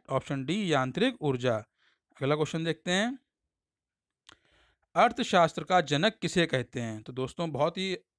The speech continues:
आसान क्वेश्चन कह सकते हैं, लेकिन जिसको नहीं पता उसके लिए टफ ही रहेगा ये। तो अर्थशास्त्र का जनक किसे कहा जाता है? ऑप्शन इसका कौन सा सही होगा? ऑप्शन बी इसका राइट आंसर है,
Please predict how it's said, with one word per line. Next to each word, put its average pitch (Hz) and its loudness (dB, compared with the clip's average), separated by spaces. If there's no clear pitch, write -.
आसान 143 -4
क्वेश्चन 175 -6
कह 175 -4
सकते 175 -4
हैं, 208 -2
लेकिन 170 0
जिसको 175 -2
नहीं 175 4
पता 190 4
उसके 185 2
लिए 180 2
टफ 180 2
ही 190 2
रहेगा 180 4
ये। 202 4
तो - -10
अर्थशास्त्र 202 2
का 170 0
जनक 165 0
किसे 185 -4
कहा 180 6
जाता 185 6
है? 302 2
ऑप्शन 185 0
इसका 190 -4
कौन 185 -2
सा 180 -2
सही 190 0
होगा? 208 4
ऑप्शन 170 4
बी 147 2
इसका 160 2
राइट 139 4
आंसर 156 4
है, 226 4